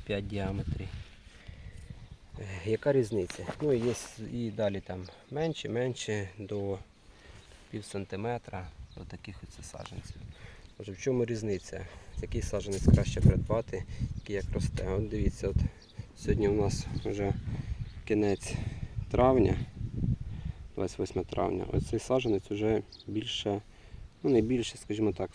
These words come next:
сорок п'ять сантиметрів дав приросту. Це такий саджанець з меншим стовбуром, тут близько двох сантиметрів в діаметрі.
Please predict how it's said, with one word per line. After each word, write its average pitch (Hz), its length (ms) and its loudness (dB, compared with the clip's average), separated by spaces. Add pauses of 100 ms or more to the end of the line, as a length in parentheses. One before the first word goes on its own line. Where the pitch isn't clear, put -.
сорок 113 200 2
п'ять - 220 -4
сантиметрів - 640 2 (180)
дав 92 240 0
приросту. 95 580 -2 (680)
Це - 200 -4
такий 135 380 -2
саджанець 104 680 -4 (1000)
з 107 80 -10
меншим 95 480 -6 (840)
стовбуром, 92 540 -8 (200)
тут - 100 -14 (160)
близько 87 500 -8 (680)
двох 95 280 -6
сантиметрів 90 560 -8
в 90 40 -10
діаметрі. 90 500 -12